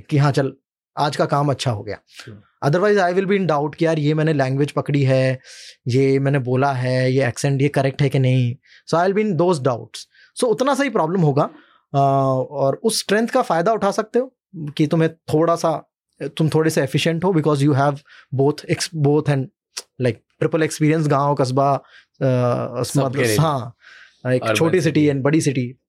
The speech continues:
Speaker 1: सारे experiences तुम्हारे पास हैं।
Speaker 2: You know, मेरे last two questions हैं, पर उससे पहले बताऊं कि मुझे ऐसा लगता है, जिससे yes or no, you tell me, agree or no, जब मैं इंदौर में था और मैं आसपास,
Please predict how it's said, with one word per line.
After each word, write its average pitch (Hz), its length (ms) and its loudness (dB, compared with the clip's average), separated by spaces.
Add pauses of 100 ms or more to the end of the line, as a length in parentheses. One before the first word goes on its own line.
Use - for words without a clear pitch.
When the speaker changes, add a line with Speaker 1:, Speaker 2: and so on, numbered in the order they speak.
Speaker 1:
सारे 156 340 0
experiences 139 500 -2
तुम्हारे 123 220 0
पास 123 260 -2
हैं। 165 120 -6 (100)
Speaker 2:
You 160 100 2
know, 156 120 -4 (380)
मेरे 139 160 0
last 123 280 -2
two 143 100 2
questions 110 380 -4
हैं, 104 100 -8 (640)
पर 123 160 2
उससे 120 220 -2
पहले 123 200 0
बताऊं 131 300 0
कि 170 120 -2
मुझे 143 240 2
ऐसा 156 140 -2
लगता 147 320 -2
है, 254 260 -6 (380)
जिससे 185 280 0
yes 123 260 0
or 151 60 2
no, 143 100 2
you 139 160 2
tell 117 180 0
me, 123 180 0
agree 113 260 -4
or 110 60 -8
no, 113 120 -10 (920)
जब 123 120 0
मैं 165 260 2
इंदौर 120 360 2
में 139 160 2
था 135 300 0
और 123 300 -2
मैं 131 120 0
आसपास, 120 640 -2